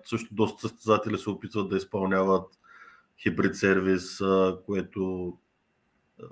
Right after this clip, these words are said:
за момента в нашето първенство не е ефективно, но според мен и малко, малко време така е имало за тренировки, нали. А, и трябва ни време да са самите треньори да приемат, че това също е,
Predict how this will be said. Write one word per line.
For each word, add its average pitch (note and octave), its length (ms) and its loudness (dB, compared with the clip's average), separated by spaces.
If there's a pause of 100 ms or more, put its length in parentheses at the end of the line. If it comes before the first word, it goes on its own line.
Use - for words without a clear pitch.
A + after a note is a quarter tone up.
(100)
за A#2 120 2
момента B2+ 440 8
в - 60 2
нашето B2+ 280 6
първенство A#2+ 340 6
не A#2+ 160 10
е A#2 80 10
ефективно, D#3+ 600 2 (100)
но D3 480 2 (600)
според B2 360 6
мен C#3+ 220 8
и C3+ 80 4
малко, C3 840 6
малко B2+ 300 0
време B2 300 4
така A2+ 680 2
е A2 80 2
имало A2 440 0
за G2 240 -12
тренировки, G#2+ 600 2
нали. F#2 560 -6 (840)
А, A2 340 0
и A#2+ 180 0 (120)
трябва D3+ 220 10
ни B2 80 10
време C3+ 280 8
да C3 140 4
са A#2 380 2
самите A#2 380 2 (160)
треньори A#2+ 380 8
да A2+ 140 4
приемат, B2+ 300 6
че - 100 -12
това B2 180 0
също C3 380 -6
е, B2+ 300 2